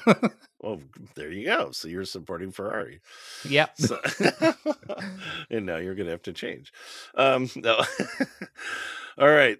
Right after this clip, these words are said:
Speaker 2: Well, that's good. And, uh, hey, as far as hot seat questions go, if any of you out there are going, "I've got one for him," or, "I have some trivia that would be interesting that these guys may or may not know," you can always contact us at dan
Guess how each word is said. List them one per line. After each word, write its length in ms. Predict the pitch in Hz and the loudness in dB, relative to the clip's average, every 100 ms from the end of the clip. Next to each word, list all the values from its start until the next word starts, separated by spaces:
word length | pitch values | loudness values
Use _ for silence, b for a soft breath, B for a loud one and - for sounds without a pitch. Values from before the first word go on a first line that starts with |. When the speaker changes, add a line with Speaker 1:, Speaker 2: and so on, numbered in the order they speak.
| - | -2
Speaker 2:
Well, 160 | 123 | 2
that's 240 | 139 185 - | 6 6 6
good. 260 | 131 123 | 2 4
And, 260 | 139 127 123 - | 2 -4 -6 0
uh, 240 | 127 120 | 2 4
hey, 300 | 127 170 85 _ 113 | 2 -2 -4 _ -2
as 160 | 127 | -2
far 220 | - 151 | 2 4
as 140 | 165 127 | 4 4
hot 260 | 156 156 | 4 4
seat 260 | - 139 123 | 2 -6 -4
questions 560 | - 110 - 104 92 82 | -2 -2 -2 -4 -4 -4
go, 480 | 87 82 92 139 - | -2 0 0 -2 -2
if 240 | 113 110 - | -2 -2 -2
any 220 | 165 190 | -2 0
of 160 | 117 85 | -2 -2
you 240 | 117 110 | -2 -2
out 200 | 80 73 | -6 -8
there 220 | 80 90 | -4 -4
are 40 | 98 | -4
going, 320 | 90 87 92 - | -6 -8 -10 -8
"I've 260 | 160 214 | -6 -6
got 240 | - 71 73 | -4 -4 -4
one 240 | 78 73 | -12 -12
for 260 | - 78 95 | -14 -8 -6
him," 140 | 117 | -4
or, 120 | 85 | -4
"I 160 | 90 127 | -2 -2
have 320 | 127 107 82 71 | 0 -2 -4 -12
some 300 | - - 80 | -12 -10 -10
trivia 380 | - 80 78 78 | -8 -6 -6 -6
that 160 | 80 | -8
would 140 | 73 73 | -10 -12
be 160 | 78 | -12
interesting 640 | 71 76 78 - - 92 101 | -14 -16 -16 -16 -14 -10 -10
that 200 | 78 - | -10 -12
these 200 | 80 71 | -16 -14
guys 300 | 76 73 71 | -14 -14 -14
may 140 | 78 | -12
or 100 | 73 | -12
may 120 | 73 73 | -14 -16
not 200 | 73 - | -16 -10
know," 240 | 90 110 B B B B B B | -8 -8 B B B B B B
you 140 | 107 139 | 0 0
can 160 | 160 | 2
always 240 | 131 170 175 | 2 2 0
contact 520 | 160 190 180 110 - | 0 0 0 -2 -4
us 200 | 80 90 | -8 -6
at 180 | 92 78 | -6 -4
dan 440 | 110 135 87 101 | -4 -4 -6 -10